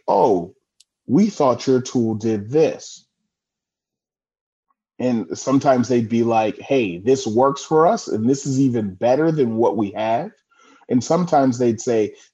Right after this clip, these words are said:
"This isn't what we're looking for." That's fine. The challenge is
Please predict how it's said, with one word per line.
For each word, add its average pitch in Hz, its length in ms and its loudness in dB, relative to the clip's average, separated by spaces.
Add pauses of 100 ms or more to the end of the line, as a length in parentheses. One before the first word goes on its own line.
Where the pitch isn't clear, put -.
"This 127 200 -2
isn't 123 400 -2
what 107 280 0
we're 110 180 -2
looking 98 380 -6
for." - 260 -20 (1040)
That's 117 240 0
fine. 117 480 -2 (680)
The - 60 -10
challenge 151 520 2
is 92 460 -10